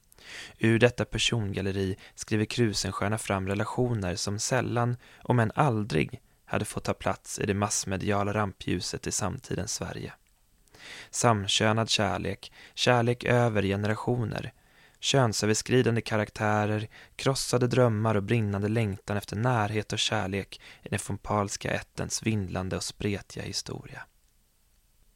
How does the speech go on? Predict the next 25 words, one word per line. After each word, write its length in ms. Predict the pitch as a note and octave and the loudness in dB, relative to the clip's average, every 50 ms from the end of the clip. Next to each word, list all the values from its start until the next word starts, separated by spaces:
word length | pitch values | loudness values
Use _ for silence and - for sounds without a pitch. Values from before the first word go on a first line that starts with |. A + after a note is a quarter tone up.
| _ - | _ 0
Böckerna 440 | - E3 - - - - G#2 G2 F#2+ | 2 2 2 0 -2 0 0 2 2
mötte 300 | G#2 A2 A2 - A2 A#2+ | 2 0 0 0 0 0
häftig 460 | B2+ C#3+ C#3 - - - - C3+ - | 2 0 -2 -2 -6 -4 -4 -4 -2
kritik 500 | - B2+ - - D3+ C#3 A2+ - - - | -2 -4 -2 2 2 2 2 2 -2 -4
i 40 | - | -2
sin 160 | - G#2 A2 | -2 0 0
samtid 720 | - - C3+ B2 G#2 F#2+ - - - C#3 B2 G2+ - A#2 - | 0 0 0 0 -2 -4 -6 -6 -2 -2 0 -2 -2 -6 -6
när 140 | - G#2 G#2 | -2 0 0
de 120 | G2 G2 G2 | 0 0 0
gavs 300 | G2+ G2+ F#2+ - - A#2+ | 0 -2 -2 -2 -2 -2
ut. 400 | G#2+ - - - - - - - _ _ _ _ _ _ _ _ | -2 -4 -6 -12 -16 -20 -20 -20 _ _ _ _ _ _ _ _
De 140 | - A#2+ A2+ | -4 -4 0
kritiserades 800 | - C3 C3 - C#3+ - - - C#3+ D3 C#3 A2 G2 F#2+ - | 2 2 2 2 2 2 4 4 4 6 6 4 2 0 0
för 120 | - - A#2 | 0 0 -2
att 100 | - - | 0 2
de 220 | A2 G#2+ A2 G#2+ | 0 0 0 0
skildrade 400 | - - - C#3 A#2+ G#2+ G#2+ A2 | 0 0 2 2 4 4 4 4
en 100 | A2+ A#2+ | 6 6
ny 160 | B2+ C#3+ C3+ | 6 6 4
typ 320 | B2 - - A2+ G#2+ - - | 4 2 -2 -4 -2 0 0
av 100 | G#2 G2+ | 0 2
sexualitet 920 | - - A2 - - - A#2 A#2 B2 - - - C3+ A2 G#2 - - - | 2 2 0 0 -2 -2 0 -2 -2 -2 -4 -4 -2 -4 -4 -6 -6 -4
och 80 | G#2+ G#2 | -4 -4
en 80 | G#2 | -4
familjebild 920 | - - - B2+ C3+ C#3 B2+ G#2 G2+ G#2 G#2 - C#3+ C3 G#2 F#2+ F2+ - | -2 -2 0 2 4 4 4 4 2 0 2 2 2 2 0 0 -4 -8